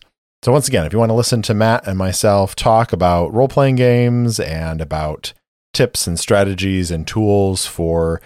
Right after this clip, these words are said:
making your game better, come on by the Bad Spot YouTube channel and give us a listen.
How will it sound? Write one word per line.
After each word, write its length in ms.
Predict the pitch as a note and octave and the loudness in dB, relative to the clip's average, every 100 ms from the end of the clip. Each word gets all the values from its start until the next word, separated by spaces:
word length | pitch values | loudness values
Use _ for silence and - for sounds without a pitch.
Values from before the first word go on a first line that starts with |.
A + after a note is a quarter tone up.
| _ _ | _ _
making 340 | C3 C#3 C#3+ B2+ | 0 0 2 2
your 120 | B2 | 2
game 300 | A2+ A2 G#2 | 2 2 2
better, 440 | G2+ G2 G2 F#2+ - _ _ - | 4 4 2 0 -6 _ _ -2
come 200 | C#3 B2 | 2 4
on 160 | A#2+ | 4
by 440 | G#2 G2 F#2+ F#2+ F2+ | 4 4 4 2 0
the 180 | E2+ | -4
Bad 360 | D#2 G#2 G#2+ G#2+ | 0 2 2 2
Spot 440 | - G#2+ F#2+ F#2 | -2 2 2 2
YouTube 480 | F2+ F#2 F2 F#2 E2+ | -2 -4 -2 -4 -4
channel 560 | - F2 E2+ E2+ E2 - | -2 -2 -2 -2 -4 -6
and 440 | G#2+ A2 A2 A2 - | -4 0 0 0 -2
give 120 | F2+ | -4
us 120 | - | -2
a 40 | |
listen. 440 | D#2+ C#2 - C#2 | -4 -6 -10 -14